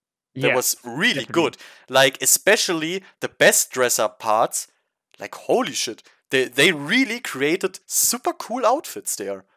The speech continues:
Speaker 2: Yeah.
Speaker 1: I was really impressed. And, um, yeah. And that basically skipped through the entire thing. Um,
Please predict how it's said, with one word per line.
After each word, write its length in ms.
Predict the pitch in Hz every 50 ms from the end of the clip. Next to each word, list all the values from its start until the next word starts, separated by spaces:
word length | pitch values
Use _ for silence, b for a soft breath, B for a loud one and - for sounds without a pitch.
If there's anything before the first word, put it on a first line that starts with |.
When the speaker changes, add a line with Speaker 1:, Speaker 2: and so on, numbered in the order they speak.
| _ _ _ _ _ _ _ _ _ _ _ _
Speaker 2:
Yeah. 240 | - 151 160 156 147 - _ _ _ _ _ _ _ _ _ _ _ _ _ _ _ _ _ _ _ _ _ _ _ _ _ -
Speaker 1:
I 40 | 120
was 200 | 123 131 - -
really 380 | 123 117 131 160 226 226 190
impressed. 520 | 160 151 147 - 190 185 - - - - b b b b b b b b b -
And, 440 | 135 135 139 135 139 139 135 131 - -
um, 440 | 135 139 135 131 131 127 127 127 123 _ _ _ _ _ _ _ _ _ _ _ _ _ _ _ _ _ _
yeah. 200 | - 156 147 113 - - b b b b b b b b b b _ _ _ _ _ _ -
And 120 | 180 208
that 140 | 226 214 -
basically 460 | - 190 - - - - 180 170 156 -
skipped 380 | - - - - 180 175 -
through 220 | - - - 175 165
the 60 | 160
entire 400 | 147 139 139 - 156 151 147 143 135
thing. 500 | - - - 165 170 190 208 226 220 196 -
Um, 520 | - 147 151 151 147 151 151 151 151 151